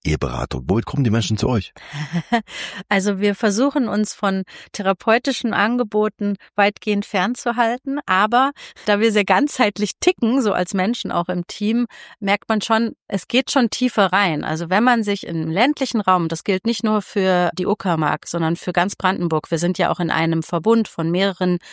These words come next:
Speaker 2: Gründungslaboren in ganz Ostdeutschland. Und wir machen Gründungsberatung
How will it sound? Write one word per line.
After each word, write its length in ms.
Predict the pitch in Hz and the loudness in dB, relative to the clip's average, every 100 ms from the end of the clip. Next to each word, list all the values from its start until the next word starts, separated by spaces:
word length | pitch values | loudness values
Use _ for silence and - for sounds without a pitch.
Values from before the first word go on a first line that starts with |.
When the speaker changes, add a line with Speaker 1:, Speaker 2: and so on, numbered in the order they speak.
| - - | -20 -2
Speaker 2:
Gründungslaboren 760 | 202 196 190 - 180 175 175 | 2 2 0 -2 0 2 2
in 100 | 170 | 2
ganz 220 | 151 156 | 0 -2
Ostdeutschland. 760 | - 240 - 302 - - 320 370 - - - - - _ | -2 -2 0 -2 0 0 0 -2 -10 -20 -20 -20 -20 _
Und 200 | 208 208 | 0 2
wir 120 | 202 | 2
machen 540 | 196 202 - 226 214 214 - - - _ _ - - - | 2 0 0 0 0 -2 -10 -20 -20 _ _ -20 -16 -12
Gründungsberatung 1120 | - 233 269 269 - 226 202 196 - 202 196 | -2 2 4 2 0 0 2 0 -2 -2 -2